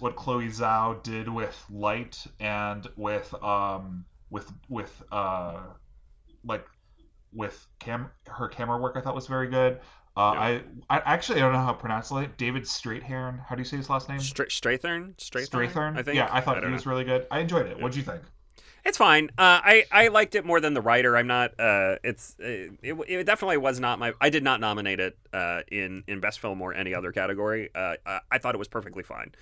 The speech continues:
Speaker 1: Hmm.
Speaker 2: Um, and this is how I feel about a lot of these awards. Like, for instance, Chadwick Boseman winning, uh, best actor for Ma Rainey's Black Bottom. I, I actually l-, I don't hate this choice because I thought Chadwick Boseman was very good in Ma Rainey's Black Bottom.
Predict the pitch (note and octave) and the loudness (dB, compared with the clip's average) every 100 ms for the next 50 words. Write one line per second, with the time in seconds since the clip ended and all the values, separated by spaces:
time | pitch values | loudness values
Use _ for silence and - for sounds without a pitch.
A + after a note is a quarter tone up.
0 | - A#2 G2+ - A#2+ A2+ G2 F#2+ - D3 | -14 -12 -10 0 4 4 2 -4 0 2
1 | A3 A#3 G#3+ G3 D#3 E3+ D3 C3+ A#2+ A2+ | 2 0 0 2 2 2 2 4 4 4
2 | A#2 B2 G#2+ A2 G2 F#2 - B2+ G2 A#2+ | 4 4 2 -2 -2 -2 -2 0 0 2
3 | B2+ - G#3 G3 D3+ B2 - - - - | 0 2 -2 0 -2 -4 -6 -14 -20 -20
4 | - A#2+ G#3 A3 G#3+ E3 D#3 D3 B2+ B2 | -12 0 4 4 4 2 2 2 0 0
5 | B2 A#2 A2 - A2 G#2 F#2+ G#2 B2+ - | 0 0 -4 -6 0 2 4 4 4 4
6 | A#2 A2+ A2 G2 A2+ G2+ G#2 G#2+ G#2 G2+ | 4 4 2 0 0 0 2 2 2 0
7 | G2 F#2+ F#2 G2+ F#2+ F#2 - _ _ - | -2 -4 0 0 0 -4 -14 _ _ -20
8 | _ - - _ - G3+ A3+ - B3 D4 | _ -20 -20 _ 4 6 8 10 10 10
9 | B3+ F#3+ F3 F3+ - _ - G3+ C#4 D4 | 4 0 -2 -6 -14 _ 0 4 6 4
10 | C4+ C#4 G#3+ - G#3+ D#3 D#3+ D3+ F3 F#3+ | -2 -2 -4 0 0 0 0 2 4 6
11 | F3+ - - E3 D3 D3+ D3+ D3+ B2+ A2+ | 4 2 4 4 4 0 0 0 -2 2
12 | C#3 A2+ A2+ F#3+ F2 F#2+ - - - - | 2 2 2 2 2 -2 -18 -20 -20 -8
13 | - B2 A#2+ A2+ A2 G2+ G2+ G#2+ F2+ - | 0 2 4 4 4 2 -2 -2 -2 0
14 | F#2 F2+ F#2 | 0 0 -4